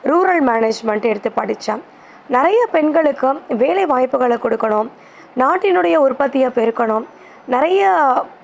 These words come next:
புது விஷயங்களை உலகத்துக்கு நம்ம எடுத்து செல்லணும் அப்படின்ற கனவுகளோடு நான் படிச்சேன். எதிர்பாராத விதமா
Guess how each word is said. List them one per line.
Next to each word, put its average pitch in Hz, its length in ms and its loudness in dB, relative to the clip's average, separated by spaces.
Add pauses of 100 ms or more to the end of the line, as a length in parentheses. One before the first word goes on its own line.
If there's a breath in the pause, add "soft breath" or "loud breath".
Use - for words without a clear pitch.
(100)
புது 311 280 0
விஷயங்களை 240 600 0
உலகத்துக்கு 247 760 -2
நம்ம 226 220 -2
எடுத்து 233 360 -2 (100)
செல்லணும் 214 400 0 (480 loud breath)
அப்படின்ற 262 640 0
கனவுகளோடு 220 600 0
நான் 226 180 -2
படிச்சேன். 208 440 -4 (520 loud breath)
எதிர்பாராத 330 640 2
விதமா 254 400 0